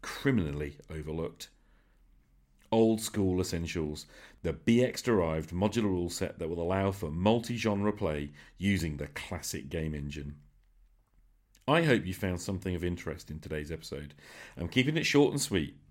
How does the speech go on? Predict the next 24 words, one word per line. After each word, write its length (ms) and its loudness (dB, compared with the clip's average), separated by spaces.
That 280 2
said, 300 0
let 300 0
me 100 2
know 160 2
if 220 -4
you 80 -2
would 120 0
like 220 -4
a 60 -4
more 340 0
in-depth 420 0
look 300 -4
at 140 -8
any 160 0
of 60 0
the 80 0
games 360 -4
I've 140 -4
spoken 380 -4
about 240 -6
on 160 -10
the 40 -8
show. 360 -2